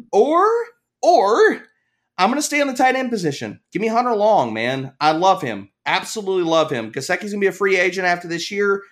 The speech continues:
They're not re-signing him. Um, if anything happens i-, in that, that target tree, I think Hunter Long, considering have some weeks that makes, make people go, "Ooh, look at that."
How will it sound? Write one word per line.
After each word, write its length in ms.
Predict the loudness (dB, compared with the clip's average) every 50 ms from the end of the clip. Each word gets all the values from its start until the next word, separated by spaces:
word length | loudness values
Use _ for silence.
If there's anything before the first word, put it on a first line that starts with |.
| _ -10
They're 100 | -8 -4
not 260 | -2 -2 -4 -4 -4
re-signing 560 | -4 -4 -4 -2 0 0 0 0 0 -2 -2
him. 340 | -2 0 0 0 -2 -4 -6 -10 _ _ _ _ _ -4
Um, 440 | 0 2 2 4 2 2 0 -2 -4 -4
if 160 | -4 -2 0
anything 260 | -2 -2 -2 -2 -4
happens 680 | -4 -2 -2 -2 -2 -2 -2 -4 -4 -4 -4 -6 -8 -8 -6
i-, 440 | -4 -4 -4 -6 -8 -16 -18 -20 -20 _ _
in 260 | -6 -4 -4 -2 -2
that, 200 | 0 0 0 -2 -2 -4
that 260 | -4 -4 -4 -6 -4
target 400 | -2 0 0 0 -2 -6 -10 -10
tree, 480 | -6 -4 -2 -2 -2 -2 -6 -8 -12 _ _ _ _
I 80 | -4 -4
think 120 | -2 0
Hunter 200 | 0 0 2 2
Long, 320 | 2 4 4 4 4 2
considering 380 | 0 -4 -4 -2 -2 -2 0 0
have 200 | 0 0 0 -2
some 120 | -4 -4 -2
weeks 200 | -2 -2 -4 -4 -4
that 100 | -4 -4
makes, 240 | -4 -4 -6 -10 -16 _ _ _ _ -4
make 200 | -4 -4 -4 -2
people 240 | -2 -2 -2 -2 -2
go, 260 | -2 -2 -2 -2 -2 -2
"Ooh, 920 | -2 -2 -2 -2 -4 -4 -4 -4 -4 0 0 2 2 0 -2 -4 -6 -6 -6
look 160 | -8 -8 -10
at 80 | -10
that." 240 | -10 -10 -10 -10 -12